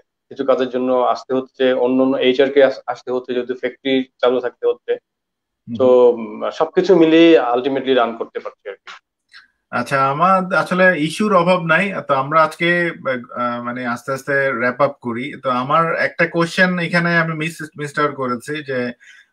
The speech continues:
Speaker 2: মূল কোশ্চেন হচ্ছে যেমন, আহ, বা-, আমি সুলতান ভাইকে বলছি যে আপনি তো অনেকদিন ধরে ইন্ডাস্ট্রিতে আছেন,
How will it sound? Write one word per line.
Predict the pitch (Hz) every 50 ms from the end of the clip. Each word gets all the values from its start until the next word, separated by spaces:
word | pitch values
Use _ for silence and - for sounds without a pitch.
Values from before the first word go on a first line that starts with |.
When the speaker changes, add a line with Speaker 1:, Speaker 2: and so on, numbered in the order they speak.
| _ 120
Speaker 2:
মূল | 123 160 180 185
কোশ্চেন | 185 180 175 170 190 185
হচ্ছে | 185 180 185 180
যেমন, | 170 175 165 170 170 170 170 170 -
আহ, | 143 143 139 139 139 139 139 135 -
বা-, | 101 131 135 135 131
আমি | 123 131 143 147 151 147 139
সুলতান | - 147 147 143 156 156
ভাইকে | 160 156 156 170
বলছি | 156 151 151 147 - - 139
যে | 131 123
আপনি | 120 120 120 127 127
তো | 139 135
অনেকদিন | 135 139 139 143 143 139
ধরে | 143 143 139 143
ইন্ডাস্ট্রিতে | 139 139 135 - - 143 147 147
আছেন, | 143 143 - 135 -